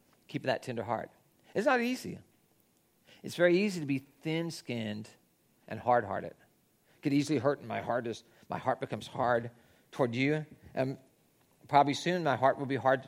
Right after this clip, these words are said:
toward God. I want us to understand today how to prevent myself from being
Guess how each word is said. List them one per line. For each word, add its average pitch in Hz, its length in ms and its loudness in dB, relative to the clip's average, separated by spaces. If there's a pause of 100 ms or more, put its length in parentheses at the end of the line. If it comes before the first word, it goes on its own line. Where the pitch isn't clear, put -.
(120)
toward 143 180 -8
God. 147 380 0 (2750)
I 156 60 6
want 190 160 4
us 165 100 -2
to 170 100 4
understand 156 640 0
today 131 580 2 (200)
how 175 220 0
to 185 100 2
prevent 131 960 -6 (640)
myself 127 420 0
from 120 120 -6
being 127 220 -2